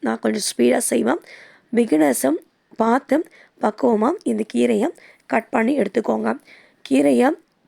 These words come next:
கிளீன் பண்றதுக்கு ஒரு மணி நேரம் ஆச்சு. அலசறதுக்கு கீரையை மண் இல்லாம அலசி எடுக்கிறதுக்கு அரை மணி நேரம் ஆச்சு. அதுக்கு பிறகு கீரையை கட் பண்றதுக்கு, அரியறதுக்கு அரை மணி நேரம் ஆச்சு. மொத்தம் ரெண்டு மணி நேரம். கீரையை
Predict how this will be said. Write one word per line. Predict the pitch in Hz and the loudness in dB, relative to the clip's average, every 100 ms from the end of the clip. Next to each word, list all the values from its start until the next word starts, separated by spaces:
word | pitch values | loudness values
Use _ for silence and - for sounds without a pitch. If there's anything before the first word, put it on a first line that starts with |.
| - | 0
கிளீன் | 254 285 277 | 2 2 0
பண்றதுக்கு | 220 220 214 269 339 - - | -2 -4 -2 -2 -2 -4 -2
ஒரு | 226 214 | 0 0
மணி | 214 214 | 0 0
நேரம் | 240 220 | 0 0
ஆச்சு. | 208 247 311 - - - _ - | -2 -4 -4 -8 -20 -20 _ 0
அலசறதுக்கு | 233 294 - 294 - 247 262 320 - - | 2 2 2 0 0 -2 0 -2 -6 -4
கீரையை | 247 254 247 277 370 - - _ _ 220 | 0 2 2 0 -2 -10 -20 _ _ -2
மண் | 226 294 | 2 2
இல்லாம | 269 240 269 - | 4 2 0 0
அலசி | 214 254 - 240 | 0 0 0 0
எடுக்கிறதுக்கு | 233 226 214 220 285 320 _ - | 0 -2 -4 -2 -2 -4 _ -2
அரை | 226 233 | 0 0
மணி | 226 214 | 0 0
நேரம் | 208 247 220 | 0 0 -2
ஆச்சு. | - 247 311 - - - _ _ _ _ _ | -6 -8 -10 -16 -20 -20 _ _ _ _ _
அதுக்கு | 240 247 254 226 | -2 0 0 0
பிறகு | 247 294 247 320 - _ - | 2 2 2 -2 -6 _ -2
கீரையை | 262 302 254 254 392 - | 0 2 2 0 -4 -4
கட் | 226 - 294 | -4 -2 -2
பண்றதுக்கு, | 269 233 233 262 359 - - _ - 208 | 0 -2 -2 -2 -2 -4 -20 _ -2 2
அரியறதுக்கு | 269 302 - - 320 - | 4 4 2 0 0 2
அரை | 226 233 | 0 0
மணி | 220 220 | 0 0
நேரம் | 247 226 | 2 0
ஆச்சு. | - - 233 | -2 -4 -4
மொத்தம் | 220 254 226 | -2 0 0
ரெண்டு | 214 220 | 0 -2
மணி | 220 214 208 | -2 0 0
நேரம். | 220 269 - - - - - _ | -2 -4 -10 -20 -20 -20 -20 _
கீரையை | - 277 302 247 | 0 2 4 4